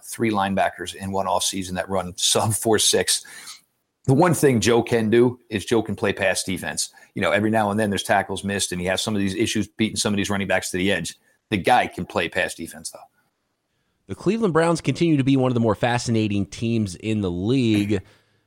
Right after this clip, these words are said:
Speaker 2: That is Jeff Lloyd of Locked On Browns. If you know somebody who is a fan of the Cleveland Browns, first, give them a hug. Second, let them know that they have their team <laughs> covered daily by Jeff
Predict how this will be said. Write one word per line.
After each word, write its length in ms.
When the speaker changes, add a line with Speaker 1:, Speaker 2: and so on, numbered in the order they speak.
Speaker 2:
That 320
is 420
Jeff 360
Lloyd 360
of 160
Locked 340
On 240
Browns. 640
If 180
you 440
know 220
somebody 400
who 160
is 100
a 60
fan 380
of 100
the 80
Cleveland 400
Browns, 320
first, 360
give 120
them 80
a 60
hug. 260
Second, 400
let 140
them 120
know 160
that 180
they 240
have 220
their 120
team 340
<laughs> 0
covered 480
daily 360
by 220
Jeff 420